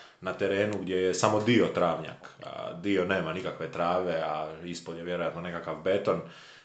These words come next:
Tako nekako valjda i Ronaldo razmišlja, tada sam i ja tako razmišljao. Ja to imam, ja ću biti taj igrač, ja, meni, meni treba utakmica po utakmica i Ronaldo vjerojatno ide istim tim ljudskim,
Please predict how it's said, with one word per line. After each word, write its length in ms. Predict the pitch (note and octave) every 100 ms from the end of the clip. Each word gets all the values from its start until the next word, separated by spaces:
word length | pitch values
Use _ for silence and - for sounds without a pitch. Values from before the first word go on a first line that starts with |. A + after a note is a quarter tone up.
| -
Tako 240 | G2 G2+
nekako 320 | F#2+ F2+ E2+
valjda 240 | F2 F#2 F2+
i 100 | F2
Ronaldo 440 | E2+ F#2+ F2 D#2+
razmišlja, 420 | E2+ F2 F2 -
tada 220 | E2 F2 F2
sam 220 | - D#2+
i 60 |
ja 200 | F2 E2+
tako 260 | E2+ E2+ E2+
razmišljao. 720 | D#2 D#2 F2 F2 F2 D#2+ D2+ - - _
Ja 300 | F2+ F#2+ A2
to 160 | A2+ G#2+
imam, 240 | A#2 F2+
ja 100 | A2+
ću 160 | - C3+
biti 240 | A2+ -
taj 200 | G2 E2
igrač, 380 | F2 F#2+ D#2 -
ja, 240 | E2 D#2+ D2+
meni, 260 | F2 F2 F#2+
meni 260 | F#2+ F#2+
treba 240 | G#2+ A2 F#2
utakmica 540 | F#2+ G#2 - F2+ F2 -
po 80 | F2+
utakmica 580 | - - F#2+ F2+ F#2+
i 100 | F#2
Ronaldo 400 | F#2+ A2 A2+ G2
vjerojatno 420 | F#2 G2+ G2 F#2+ F#2+
ide 200 | G2+ G2
istim 400 | A#2 - F2 -
tim 180 | G#2
ljudskim, 580 | F#2 G2+ - G2+ E2+ -